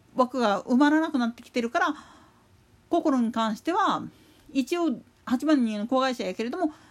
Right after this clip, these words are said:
ネットワークとしてはジェイエフエルとは違いますよっていうことで切ってる形になってるんですよね。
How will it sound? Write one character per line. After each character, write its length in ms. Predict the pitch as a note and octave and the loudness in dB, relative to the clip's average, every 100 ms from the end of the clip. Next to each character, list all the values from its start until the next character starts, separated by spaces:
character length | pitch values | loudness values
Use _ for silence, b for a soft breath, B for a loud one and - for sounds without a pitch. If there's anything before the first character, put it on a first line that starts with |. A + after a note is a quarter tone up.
| B - | B -2
ネ 100 | C4+ | -2
ッ 20 | - | 0
ト 100 | D4+ | 0
ワ 100 | C4+ | 0
ー 40 | |
ク 80 | A3+ | -2
と 80 | A3+ | -4
し 60 | |
て 80 | E4+ | 0
は 80 | C4+ | 0
ジ 100 | C4+ | 2
ェ 40 | |
イ 40 | C4+ | 2
エ 80 | C4 | 2
フ 120 | B3+ | 2
エ 120 | A#3+ | 0
ル 100 | G3+ | 0
と 80 | C4 | 2
は 140 | C#4+ - | 2 2
違 180 | A#3+ A#3+ | 0 2
い 40 | |
ま 100 | B3 | 0
す 100 | A3 | 0
よ 120 | C4+ | -2
っ 20 | |
て 140 | D4+ A#3 | -2 -4
い 80 | A3 | -4
う 80 | |
こ 120 | A3 G#3+ | -4 -6
と 100 | G3+ | 0
で 180 | D4 | -2
切 160 | - A#3 | -2 -8
っ 20 | |
て 180 | - B3 | -2 0
る 80 | A#3 A3+ - _ _ _ _ _ _ | 2 0 -4 _ _ _ _ _ _
形 320 | - B3+ B3 | -4 -2 2
に 60 | B3 | 2
な 120 | G#3+ | 0
っ 60 | - | -2
て 80 | A3 | -2
る 80 | |
ん 80 | A3 | -2
で 60 | C#3+ | -4
す 120 | - | -12
よ 60 | C#3+ | -2
ね。 180 | C#4 | -2